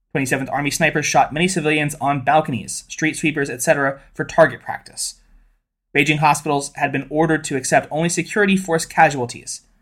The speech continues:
So far, six foreign students and twenty-three foreign journalists had been killed in the fighting. Note, we have no evidence of this. Ten, fact. The first phase of the operation was to secure Tiananmen. The next phase would be to control major roads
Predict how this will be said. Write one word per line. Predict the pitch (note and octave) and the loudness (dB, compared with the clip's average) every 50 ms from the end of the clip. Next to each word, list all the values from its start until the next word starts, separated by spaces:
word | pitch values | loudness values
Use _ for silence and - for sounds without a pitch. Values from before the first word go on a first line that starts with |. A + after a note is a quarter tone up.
| _ _ _ _ _ | _ _ _ _ _
So | - - D3 C#3 | -4 -2 0 2
far, | D#3+ D3 C#3+ E3 | 4 2 2 2
six | - - F#3 F#3+ - | 0 0 0 0 -2
foreign | - - E3 E3+ E3 D#3 D3+ | -2 0 2 2 2 2 0
students | - - D#3+ D#3 E3 E3 E3 - | -2 -2 0 0 0 -2 -4 -6
and | - B2 | -8 -10
twenty-three | A#2+ - E3 D#3+ D#3+ D#3+ - D#3 D3+ | -8 -4 -4 -4 -4 -2 -2 -4 -4
foreign | D#3 - C#3+ C#3+ C#3 C3+ | -2 -2 -2 0 0 0
journalists | B2+ D3+ D#3 C#3 C3 C3 B2+ - - - | 0 0 0 0 0 -2 -4 -6 -8 -6
had | - C3 A#2 | -6 -6 -6
been | A#2 A#2+ A#2+ | -4 -6 -8
killed | A#2+ - D3+ C#3+ C#3+ | -4 -4 -4 -4 -4
in | C#3 C3 | -4 -6
the | A#2 A#2 | -8 -6
fighting. | - - D#3+ D3+ D3 C#3+ D3 D3 - _ _ _ _ _ _ - | 0 2 2 2 2 -2 -4 -8 -14 _ _ _ _ _ _ -6
Note, | C3+ C3+ C#3 C#3+ - - _ _ _ _ _ - | -2 0 0 0 -2 -6 _ _ _ _ _ -4
we | C3 C#3+ | 0 2
have | C#3+ B2+ B2 | 2 2 2
no | C3 C3 C3 | 2 0 2
evidence | A#2+ A#2 G#2+ G2+ G2+ G2+ - | 2 2 0 -2 -10 -10 -12
of | - G2 F#2 | -14 -14 -14
this. | G2 - - - - - - _ _ _ _ _ _ _ _ _ _ _ _ _ _ _ _ _ _ _ _ _ _ _ _ _ _ _ _ _ _ _ - | -14 -12 -8 -8 -8 -8 -10 _ _ _ _ _ _ _ _ _ _ _ _ _ _ _ _ _ _ _ _ _ _ _ _ _ _ _ _ _ _ _ 0
Ten, | - G3 E3 B2 G2 - - _ _ _ _ _ _ - | 4 4 4 4 2 -6 -14 _ _ _ _ _ _ 2
fact. | - F3 C3+ F#2 F2 - - - _ _ _ _ _ _ _ _ _ _ _ _ _ - | 4 4 4 4 2 -6 -14 -20 _ _ _ _ _ _ _ _ _ _ _ _ _ -8
The | C#3+ | -2
first | - G3+ G3+ F#3+ F#3+ | 2 2 2 2 2
phase | - F#3+ F#3 E3+ | 4 4 6 6
of | E3+ D3+ | 4 2
the | D#3 D3 | 2 4
operation | C3+ D3+ D3+ - D3 D3 D3 - - C#3 | 4 4 4 4 2 0 0 -2 -4 -4
was | B2 C3+ - | -6 -6 -6
to | - D#3 | -6 -4
secure | - - D#3 - - D3+ C#3+ C#3+ | -4 -4 -6 -2 0 0 0 0
Tiananmen. | - - D3 C3+ C3 C3 B2+ A#2+ A2+ G2 - - _ _ _ _ _ _ _ _ _ _ _ - | 0 -2 0 0 2 0 0 0 -4 -4 -8 -16 _ _ _ _ _ _ _ _ _ _ _ -4
The | - D3+ | 2 4
next | D#3+ D#3+ D#3 - | 4 4 4 4
phase | E3+ D#3 C#3+ C#3 | 2 2 2 0
would | C#3+ C3+ | -2 -4
be | C#3+ C#3+ | -2 -2
to | D3 | -2
control | - D3 C3+ - D#3 C#3+ C3+ | -2 -4 -2 0 0 0 0
major | C3 C#3 D3 D3 D3+ C3+ | 0 -2 0 0 -2 -2
roads | A#2+ C3+ C#3 C#3 C#3 C#3 | 0 0 0 0 -2 -4